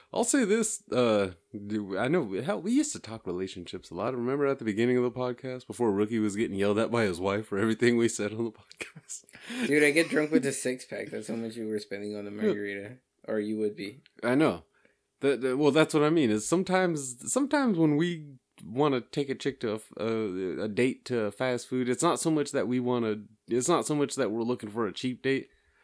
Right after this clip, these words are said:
Speaker 1: Sometimes we just wanna get the food out of the way fast as possible and get to maybe a movie or something else.
Speaker 2: To enjoy the entire time other than just fucking sitting there, you know what I mean? Like, fucking, like, so.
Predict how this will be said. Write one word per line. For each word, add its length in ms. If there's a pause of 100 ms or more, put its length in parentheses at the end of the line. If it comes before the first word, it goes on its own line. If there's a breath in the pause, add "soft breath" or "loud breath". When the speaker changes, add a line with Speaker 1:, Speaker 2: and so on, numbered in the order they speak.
(140)
Speaker 1:
Sometimes 460
we 140
just 180
wanna 180
get 200
the 80
food 340
out 140
of 60
the 60
way 200
fast 500
as 160
possible 640
and 240
get 200
to 280
maybe 360
a 60
movie 500
or 180
something 400
else. 260
Speaker 2:
To 160
enjoy 880
the 180
entire 460
time 380
other 200
than 200
just 200
fucking 400
sitting 440
there, 120
you 220
know 160
what 80
I 40
mean? 280
Like, 180
fucking, 360
like, 240
so. 340